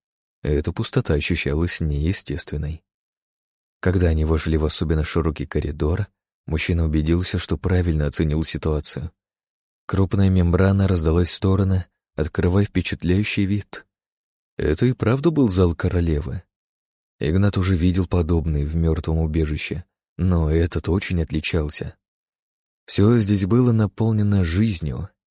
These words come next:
Соты камеры, плотно утыканные в стенах, закрыты полупрозрачными перегородками.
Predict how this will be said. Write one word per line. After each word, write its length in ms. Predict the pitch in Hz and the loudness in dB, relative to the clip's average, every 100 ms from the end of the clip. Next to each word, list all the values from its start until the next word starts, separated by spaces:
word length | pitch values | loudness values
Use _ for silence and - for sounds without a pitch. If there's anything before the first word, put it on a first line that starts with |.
| _ | _
Соты 360 | - 107 98 80 | 0 0 2 0
камеры, 560 | - 98 92 92 90 | 0 2 2 2 0
плотно 400 | 85 92 92 - | 0 0 -2 0
утыканные 560 | 90 - 98 85 85 82 | -2 0 -4 -2 0 0
в 80 | 80 | -2
стенах, 480 | - 92 92 90 - _ _ _ | -2 0 0 -2 -10 _ _ _
закрыты 520 | 85 95 - 110 107 | 0 0 2 0 0
полупрозрачными 840 | 104 101 92 92 92 101 - 92 | 0 0 2 2 2 0 0 -2
перегородками. 880 | 87 82 85 85 95 101 - 92 85 | 0 0 0 2 0 0 -2 -2 -2